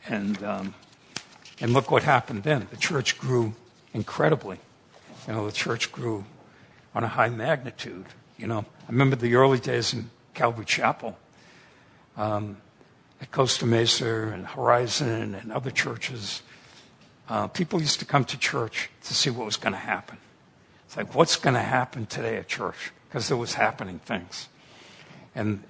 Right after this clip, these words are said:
this was the days of the hippies and, and people coming in and coming out. And the, the music was, was different.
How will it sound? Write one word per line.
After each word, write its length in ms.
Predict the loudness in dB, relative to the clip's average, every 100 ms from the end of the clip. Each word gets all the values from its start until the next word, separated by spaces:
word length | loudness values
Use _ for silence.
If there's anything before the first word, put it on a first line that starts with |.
| -14 -4
this 200 | -2 0
was 160 | 0
the 80 | 2
days 340 | 4 4 4
of 80 | -4
the 40 | -2
hippies 600 | -2 -2 -6 -4 -4 -4
and, 160 | -8 -12 -20 -20 -20 _ -8
and 220 | -8 -6
people 260 | -6 -6
coming 420 | -6 -2 0 0 -2
in 180 | -4
and 100 | -6
coming 260 | -8 -6 -4
out. 320 | -4 -4 -4 -12 -20 -20 -20 _
And 380 | -6 -4 -6 -8
the, 200 | -6 -6 -6 -8
the 80 | -2
music 420 | 0 2 0 -2
was, 200 | -6 -4 -6 -10 _ -10
was 220 | -6 -4
different. 500 | -2 -2 0 -4 -4